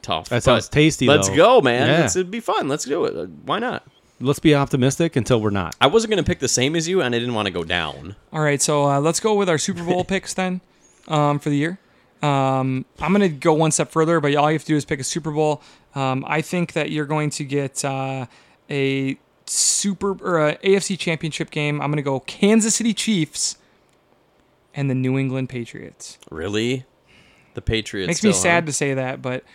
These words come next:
Speaker 3: I just, for some reason, foresee that happening. And in the N F C, I'm gonna go with the San Francisco forty-niners and the Dallas Cowboys, making it a Super Bowl that I'm not excited about.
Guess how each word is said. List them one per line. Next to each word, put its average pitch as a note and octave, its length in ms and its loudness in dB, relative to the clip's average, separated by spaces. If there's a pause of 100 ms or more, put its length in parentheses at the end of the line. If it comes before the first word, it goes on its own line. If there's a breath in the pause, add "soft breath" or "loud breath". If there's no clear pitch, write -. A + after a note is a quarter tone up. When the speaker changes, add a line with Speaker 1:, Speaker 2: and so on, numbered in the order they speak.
(400 soft breath)
Speaker 3:
I C3 120 -8
just, - 360 -8
for - 160 -10
some B2 240 -6
reason, A#2+ 340 -4
foresee B2 360 -8
that A#2+ 160 -6
happening. C3 400 -4
And C3 160 -2
in C3+ 120 0
the C3+ 120 0
N D3+ 120 2
F E3 80 0
C, D#3 300 0 (360 soft breath)
I'm C#3 100 -2
gonna C#3 140 0
go C3+ 120 0
with C3 120 -2
the A#2+ 80 -10
San D3 240 -4
Francisco C#3 400 -6
forty-niners B2 800 -6 (320 soft breath)
and B2 80 -4
the A2+ 40 -6
Dallas A#2+ 440 -8
Cowboys, - 640 -18 (360 soft breath)
making C#3+ 340 -2
it C3 100 -2
a B2 60 -4
Super B2+ 280 -8
Bowl A#2+ 160 -8
that A2+ 140 -10
I'm A#2+ 140 -6
not A#2 180 -8
excited A2+ 320 -12
about. A2 280 -10